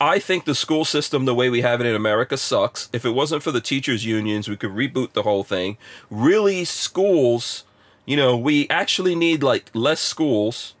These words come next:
And then the school should really, in my opinion, be for sports and other activities like that, arts, et cetera, that the kids need to come down to the school to do.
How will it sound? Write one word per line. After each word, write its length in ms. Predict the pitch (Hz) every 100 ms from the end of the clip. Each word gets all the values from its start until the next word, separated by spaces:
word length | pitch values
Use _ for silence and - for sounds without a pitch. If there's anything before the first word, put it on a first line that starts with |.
| _ _ -
And 140 | 120
then 140 | 123
the 60 | 127
school 340 | - - 170 175
should 240 | - 123
really, 300 | 127 147 139
in 80 | 117
my 160 | 127
opinion, 400 | 131 135 123 117
be 160 | 101 127
for 160 | 131 104
sports 680 | - - 151 156 151 - -
and 120 | 107
other 220 | 98 127
activities 560 | 127 113 131 127 127 123
like 140 | 123
that, 180 | 131 123 -
arts, 400 | 110 110 - - - - -
et 100 | -
cetera, 380 | - 120 - 127
that 140 | 110
the 60 | 87
kids 280 | - 113
need 140 | 113 113
to 60 |
come 200 | - 113
down 180 | 110 107 107
to 60 |
the 60 | 104
school 380 | - - 120 123
to 140 | -
do. 240 | 120 139